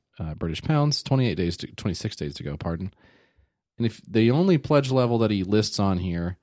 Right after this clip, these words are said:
uh, besides just the non-reward pledges that you can do at whatever level you feel comfortable with, is about eight thousand, uh, pounds out of nine thousand pounds total, uh, and you get twenty percent of all profit.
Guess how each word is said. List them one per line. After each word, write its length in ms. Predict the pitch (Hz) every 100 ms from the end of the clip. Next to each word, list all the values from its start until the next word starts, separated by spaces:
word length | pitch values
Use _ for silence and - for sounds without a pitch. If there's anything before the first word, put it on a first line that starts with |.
| _ _ _ _ _ -
uh, 200 | 85 78
besides 400 | 82 - 87 85
just 220 | 92 -
the 80 | 82
non-reward 840 | 87 92 95 90 80 80 76 80 -
pledges 360 | 82 73 87
that 120 | 71
you 80 | 55
can 120 | -
do 300 | 78 71 80 87 -
at 120 | - 67
whatever 280 | 85 85
level 260 | 82 80 82
you 100 | 76
feel 180 | - 78
comfortable 400 | - 90 82 73
with, 260 | 71 85 - _ _ _ _ _ _
is 400 | 107 107 104 101
about 320 | - 104 143 -
eight 180 | 135 147
thousand, 680 | 147 117 117 113 110 110 - _ _
uh, 160 | 98 92
pounds 580 | - 147 85 101 - - - -
out 100 | 92
of 80 | 92
nine 240 | 104 107
thousand 320 | 104 98 95
pounds 240 | 92 85 -
total, 400 | - 92 78 120 - _ _ _ _ _ -
uh, 20 |
and 240 | 92 90
you 60 | 98
get 160 | 101 -
twenty 260 | - 170
percent 340 | 170 135 135 107
of 80 |
all 160 | 87 101
profit. 460 | - 87 73 -